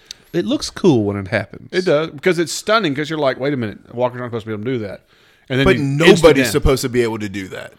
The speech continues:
Speaker 3: is the problem.
Speaker 2: <laughs>
Speaker 3: And Jesus is one of the best fighters we've ever seen on the show. Like, he's a skilled person. If Jesus did that, I would be in disbelief.
Speaker 1: Well, see, the problem is, is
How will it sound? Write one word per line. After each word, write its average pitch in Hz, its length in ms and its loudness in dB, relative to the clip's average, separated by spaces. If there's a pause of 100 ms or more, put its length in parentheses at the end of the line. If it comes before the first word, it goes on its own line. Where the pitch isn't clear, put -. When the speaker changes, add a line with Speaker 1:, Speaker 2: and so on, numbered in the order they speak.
(160)
Speaker 3:
is 117 160 -8
the 107 100 -6
problem. 95 520 -4
Speaker 2:
<laughs> - 60 -16
Speaker 3:
And 127 180 -4
Jesus 165 440 0
is 135 120 -6
one 175 180 4
of 165 100 0
the 147 100 6
best 151 600 0 (600)
fighters 143 580 0
we've 127 160 -2
ever 127 220 -2
seen 135 240 -6
on 120 140 -6
the 107 60 -8
show. 98 420 -10 (420)
Like, 120 140 -6
he's 190 200 -2
a 180 60 2
skilled 175 360 -2
person. 135 320 -2
If 123 200 -6
Jesus 160 500 -4
did 104 280 -8
that, - 240 -12 (360)
I 135 100 0
would 139 140 4
be 127 160 0
in 120 120 -2
disbelief. - 680 -10 (160)
Speaker 1:
Well, 160 100 -6
see, 220 120 -4
the 185 100 -2
problem 185 500 0
is, 104 360 -2
is 104 460 -6